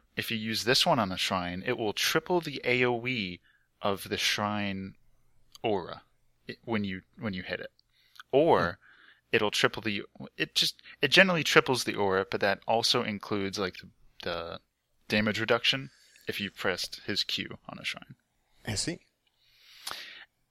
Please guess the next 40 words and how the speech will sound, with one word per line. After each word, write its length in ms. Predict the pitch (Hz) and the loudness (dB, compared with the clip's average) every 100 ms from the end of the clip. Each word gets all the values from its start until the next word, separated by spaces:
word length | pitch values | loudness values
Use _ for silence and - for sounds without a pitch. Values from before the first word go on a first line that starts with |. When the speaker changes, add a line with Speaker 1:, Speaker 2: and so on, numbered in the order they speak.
| _ | _
Speaker 1:
If 140 | 196 185 | 0 2
it 60 | |
hits 160 | 151 - | 2 0
an 80 | 123 | 2
enemy, 400 | 139 156 90 - - _ _ _ - | 4 2 -2 -10 -20 _ _ _ -10
it's 140 | - | -2
going 160 | 131 120 | 0 4
to 80 | 110 | 4
shrink 280 | - 156 | 4 4
their 140 | - 123 | 2 4
<laughs> 40 | |
model 260 | 135 127 120 | 2 2 0
size 380 | - 90 95 - | 2 0 -2 -4
slightly, 560 | - 104 101 95 101 - - - | 0 0 0 -2 -6 -12 -6 -2
and 120 | 110 | -2
it's 120 | - | 0
going 160 | 117 101 | -2 0
to 60 | |
slow 300 | - 139 143 | 0 6 6
their 100 | 131 | 6
move 240 | 117 101 95 | 2 0 0
speed 360 | - 87 90 - - _ | -2 -6 -10 -14 -18 _
kind 200 | - 87 | -6 -6
of 80 | - | -4
slightly. 360 | - - - - _ _ _ _ _ _ _ _ _ _ _ _ _ _ _ _ _ - | -6 -6 -8 -16 _ _ _ _ _ _ _ _ _ _ _ _ _ _ _ _ _ -10
I 160 | - | -4
don't, 160 | 156 131 | 6 10
I 100 | 131 | 12
don't 140 | 127 | 12
know 80 | 110 | 10
Speaker 2:
Okay. 60 | 101 | 8
Speaker 1:
why 120 | 92 | 6
it 100 | 92 | 4
shrinks 280 | - 107 - | 2 0 0
their 100 | 101 | -2
model 240 | 90 92 | -2 -2
size, 300 | - 92 95 | -2 -4 -4
but 140 | 107 98 | -4 -2
why 180 | 87 | -4
not? 240 | 85 - | -4 -8